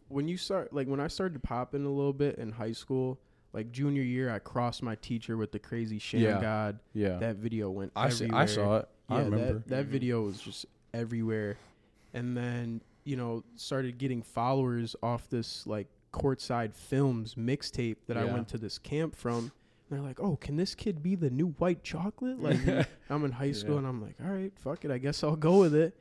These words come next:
Speaker 1: So then I'm popping in high school just a little bit. Nothing crazy, but, like, I feel like nobody else was kinda doing what I was doing in
Speaker 3: Mm-hmm.
Speaker 1: my area, so a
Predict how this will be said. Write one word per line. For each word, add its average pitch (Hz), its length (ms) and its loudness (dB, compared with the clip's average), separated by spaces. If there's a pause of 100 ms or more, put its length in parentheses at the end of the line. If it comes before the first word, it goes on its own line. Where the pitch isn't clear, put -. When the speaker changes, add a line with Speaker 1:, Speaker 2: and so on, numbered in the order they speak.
(120)
Speaker 1:
So - 240 -4
then 139 200 0
I'm 127 120 -2
popping 117 420 -4
in 120 100 -6
high 117 180 -4
school 123 260 -4
just 156 220 -4
a 175 60 0
little 143 260 2
bit. 139 180 -2
Nothing 170 360 -4
crazy, 139 640 -2 (300)
but, 127 240 -2
like, 110 360 -6 (580)
I - 80 -6
feel 123 260 -4
like 110 220 -2 (220)
nobody 123 500 -2
else 117 500 -4
was 131 160 -4
kinda 139 300 -2
doing 139 320 0
what 135 120 0
I 139 100 0
was 139 200 -2
doing 143 440 0
in 110 120 -6
Speaker 3:
Mm-hmm. 127 100 0
Speaker 1:
my 117 160 -2
area, 127 380 0
so 107 260 -2
a 92 40 -2